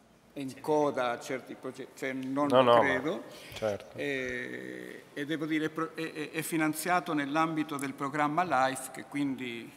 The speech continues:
Speaker 1: rientra nella piattaforma della ricerca europea.
Speaker 2: Europea.
Speaker 1: Quindi abbiamo dei partner spagnoli, abbiamo dei partner,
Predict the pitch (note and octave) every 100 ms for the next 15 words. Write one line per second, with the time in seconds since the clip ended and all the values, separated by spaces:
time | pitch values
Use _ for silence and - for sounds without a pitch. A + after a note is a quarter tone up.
0 | C#3 D3 D3+ D3 C#3 B2+ C3 C#3 - C3+
1 | - C#3+ C#3+ B2+ B2+ A#2+ A#2 B2 C3+ C3+
2 | - C#3 A#2+ B2 C3 - A#2+ G#2+ G2+ C#3
3 | C3+ G#2+ G2+ G2+ G#2 D3 D#3 D3+ C#3+ C#3
4 | D#3 D3+ D3 C3+ - E3 F3+ F#3+ G3 D3
5 | B2+ C#3 B2+ C3 C3+ D3+ D3+ C3+ C3 B2+
6 | A2+